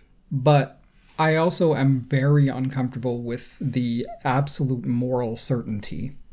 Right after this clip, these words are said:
that's out there, uh, on, on any side of this, right? There are a lot of folks who feel strongly, which is obviously your prerogative, but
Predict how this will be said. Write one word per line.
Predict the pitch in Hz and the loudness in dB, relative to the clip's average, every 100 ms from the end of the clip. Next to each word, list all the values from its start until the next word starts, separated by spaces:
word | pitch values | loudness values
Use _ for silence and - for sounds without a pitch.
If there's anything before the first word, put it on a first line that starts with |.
| - - | -18 -12
that's | 107 120 107 - - - - 359 | -4 -4 -4 -8 -10 -14 -2 0
out | 127 - | 0 -2
there, | 101 - - _ _ - _ - _ - | -8 -10 -14 _ _ -20 _ -20 _ -2
uh, | 131 - | -2 0
on, | 151 156 143 135 - _ _ - | 2 6 6 4 -2 _ _ 0
on | 147 | 2
any | 151 170 143 | 6 6 6
side | 143 113 - | 4 -2 -4
of | - | -10
this, | - - 123 | -12 -8 -4
right? | 123 143 - - _ _ _ _ | -2 -4 -10 -20 _ _ _ _
There | 127 139 139 | 0 2 4
are | |
a | 139 | 4
lot | 135 151 | 4 2
of | 170 | 2
folks | 156 147 | 2 2
who | 156 | 0
feel | 143 156 | 2 2
strongly, | 147 135 120 131 139 185 | 2 0 0 0 0 0
which | 156 123 - - - _ _ _ - | 0 -2 -2 -10 -16 _ _ _ -8
is | 117 110 | -6 -4
obviously | 95 113 135 143 - 120 151 185 156 | -4 0 2 2 2 0 0 -2 -2
your | 127 127 | -2 0
prerogative, | 139 117 135 160 165 147 147 | 0 0 0 2 2 2 2
but | 135 - | 2 0